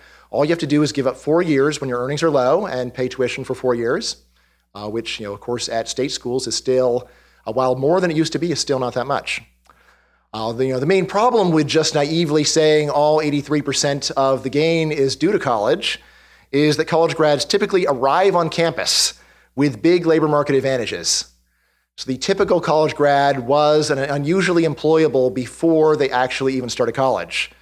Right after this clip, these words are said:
So one big difference, uh, is I Q. So it, it may, it may not be the most polite thing to say in co-, in, uh, in conversation, but the fact remains that college grads do tend to be smarter than people who were not college grads, and they were generally smarter beforehand.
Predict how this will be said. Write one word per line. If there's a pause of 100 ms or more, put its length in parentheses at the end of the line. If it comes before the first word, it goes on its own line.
(420)
So
one
big
difference,
uh,
is
I
Q. (720)
So
it,
it
may,
it
may
not
be
the
most
polite
thing
to
say
in
co-,
in,
uh, (120)
in
conversation, (440)
but
the
fact
remains
that
college
grads
do
tend
to
be
smarter
than
people
who
were
not
college
grads,
and
they
were
generally
smarter
beforehand.